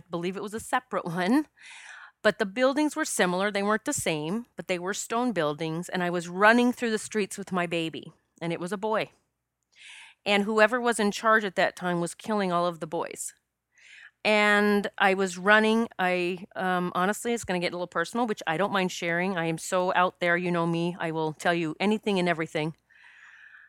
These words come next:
if it helps anyone. So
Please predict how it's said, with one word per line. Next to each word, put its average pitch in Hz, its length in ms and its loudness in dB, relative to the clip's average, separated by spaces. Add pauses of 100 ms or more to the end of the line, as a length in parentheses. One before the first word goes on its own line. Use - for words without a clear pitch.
(220)
if 170 140 -6
it 165 80 -2
helps 175 260 -2
anyone. 180 340 0 (540)
So 202 600 4